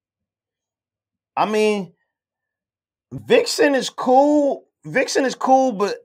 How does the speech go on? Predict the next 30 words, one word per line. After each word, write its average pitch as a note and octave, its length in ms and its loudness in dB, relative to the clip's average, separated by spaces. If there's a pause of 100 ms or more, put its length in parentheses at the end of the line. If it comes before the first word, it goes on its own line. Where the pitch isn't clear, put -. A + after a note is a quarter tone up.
(100)
I F3+ 140 4
just, A#3+ 340 -8
uh, F#3+ 500 4
I, G3+ 140 -2
I, G#3 320 -4
I G#3 40 0
think B3+ 360 -6
I G3+ 80 -2
just A#3 240 -6
seen A#3+ 220 -2
Rock A3 340 4
kinda F3+ 240 -2
get D3+ 220 -6
crazy F3+ 420 -2
on G#2 160 -14
her. G2 180 -14
So B2 200 -12
I D#3 120 0
kinda F#3+ 300 -6
wanna E3+ 140 -4
see E3+ 160 -6
her D3+ 100 -2
sit D3+ 240 -8
down. C#3+ 400 -4
I C3+ 60 -6
mean, D3 240 -4
ba-, D3 180 -2
battle C3 480 0
a - 20 -8
woman. D3+ 460 -4